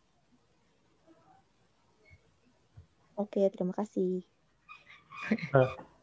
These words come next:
Speaker 2: tapi, eh, eh, aku izin nambahin yang nomor tiga ini ya.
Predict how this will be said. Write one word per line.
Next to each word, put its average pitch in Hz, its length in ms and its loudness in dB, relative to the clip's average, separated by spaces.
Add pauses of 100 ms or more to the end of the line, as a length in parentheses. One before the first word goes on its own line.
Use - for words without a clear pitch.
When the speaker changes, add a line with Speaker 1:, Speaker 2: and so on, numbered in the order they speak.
(120)
Speaker 2:
tapi, 160 400 10 (840)
eh, 143 240 12 (680)
eh, 127 480 10 (140)
aku 151 240 10
izin 131 240 8
nambahin 120 360 6
yang 120 80 4
nomor 117 200 2
tiga 117 200 8
ini 117 240 8
ya. 104 60 6